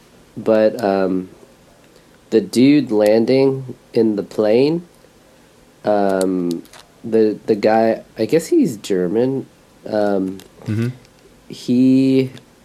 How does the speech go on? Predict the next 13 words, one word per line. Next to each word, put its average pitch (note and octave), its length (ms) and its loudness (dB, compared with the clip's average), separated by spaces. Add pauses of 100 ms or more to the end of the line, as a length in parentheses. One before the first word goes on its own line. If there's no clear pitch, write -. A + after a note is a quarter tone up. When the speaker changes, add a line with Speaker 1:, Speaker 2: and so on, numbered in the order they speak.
(540)
Speaker 1:
the A#2+ 100 -2
Japanese, A2+ 800 0
I G#2 100 0
think, G#2 280 -4
are G2+ 100 0
trying G#2+ 460 -2
to F#2 500 -4 (460)
leverage G#2+ 640 0
some F#2 720 -2 (1000)
information A2 760 -2
that G2 120 -2
he A2 240 -4
has G#2+ 760 -6